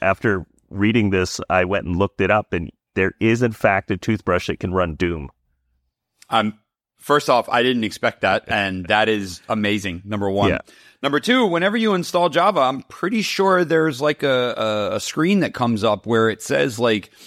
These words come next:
Speaker 2: on over ten billion devices or over ten billion installs or whatever the number is.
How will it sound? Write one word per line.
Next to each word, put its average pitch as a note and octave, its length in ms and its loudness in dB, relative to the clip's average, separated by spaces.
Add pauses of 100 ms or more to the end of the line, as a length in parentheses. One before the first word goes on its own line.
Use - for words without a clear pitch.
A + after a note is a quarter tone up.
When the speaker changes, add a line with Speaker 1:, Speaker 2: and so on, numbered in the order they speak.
(300)
Speaker 2:
on C3+ 440 2
over C#3 300 2
ten D#3 480 -2
billion C3+ 600 2
devices A2 680 0
or G#2+ 160 -2
over C3 280 2
ten C3 320 -4
billion A#2 360 2
installs G2+ 480 0
or A2 60 0
whatever B2 320 2
the G#2+ 100 -2
number G2+ 320 0
is. F#2 200 -4